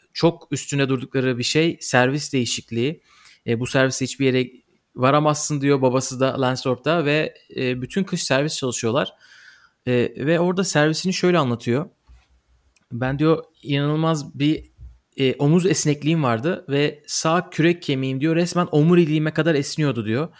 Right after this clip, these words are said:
Ve Sharapova'nın bu ilk servisi, gerçekten hani kariyerinin ilk servisi gibi düşünün. Birinci servisi gibi değil ama hani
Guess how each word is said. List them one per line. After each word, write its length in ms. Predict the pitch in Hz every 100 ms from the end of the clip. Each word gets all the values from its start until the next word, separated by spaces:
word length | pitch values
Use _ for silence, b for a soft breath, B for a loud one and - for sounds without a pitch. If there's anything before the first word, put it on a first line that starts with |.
| b -
Ve 220 | 131 170
Sharapova'nın 640 | 170 160 156 185 185 190
bu 160 | 180 -
ilk 220 | 202 180
servisi, 640 | - 135 110 107 - 104 -
gerçekten 500 | 135 143 135 - 117
hani 240 | 123 123
kariyerinin 500 | - 139 143 143 160
ilk 220 | - 160
servisi 400 | - 143 135 131
gibi 180 | 139 120
düşünün. 280 | 113 110 107
Birinci 240 | 120 123
servisi 340 | - 127 123 120
gibi 180 | 120 127
değil 160 | 196
ama 160 | 135 107
hani 200 | 113